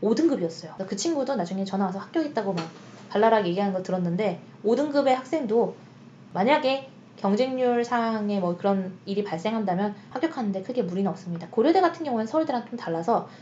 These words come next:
서울대는 조금이라도 마음에 안 들면은 배수를 반드시 뽑아주지 않고 자기 맘대로 일 차의 기회를 주는 방식인데 그 고려대 같은 경우에는 그래도 웬만하면은 오 배수를 뽑겠다고 고지를 한 이상,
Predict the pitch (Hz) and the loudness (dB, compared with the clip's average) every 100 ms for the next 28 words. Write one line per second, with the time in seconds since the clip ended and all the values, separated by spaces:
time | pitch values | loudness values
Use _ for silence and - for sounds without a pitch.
0 | - - 403 403 330 311 - 427 381 220 | -10 4 6 6 4 2 0 4 4 4
1 | 175 247 185 196 190 202 220 170 - 175 | 2 2 2 2 2 2 0 -2 0 0
2 | 262 254 247 190 208 - 285 302 247 180 | 2 0 0 -2 -4 0 2 2 0 -4
3 | 147 - 247 - - - - - 208 170 | 0 4 4 4 -12 -20 -8 -4 -2 0
4 | 185 262 247 196 170 190 - 202 185 175 | 4 6 6 4 -2 -6 -2 0 0 -2
5 | 175 - - - 180 - 196 190 - 180 | -6 -12 -20 -10 -8 0 2 2 -2 -4
6 | 175 160 196 175 190 202 - - - - | -4 -8 -4 -2 0 -2 -4 -18 -20 -18
7 | - 190 185 226 269 277 269 262 254 240 | -8 -6 0 6 6 6 2 -2 0 2
8 | 220 214 294 339 - - - 214 208 170 | 2 2 0 -2 -6 -20 -4 2 4 4
9 | 196 311 311 277 240 220 - 185 233 240 | 4 4 4 2 0 0 0 4 4 4
10 | 240 226 226 285 320 262 220 202 185 196 | 2 2 0 -4 0 2 2 0 -4 -4
11 | 226 262 175 226 180 | -4 -2 0 0 -2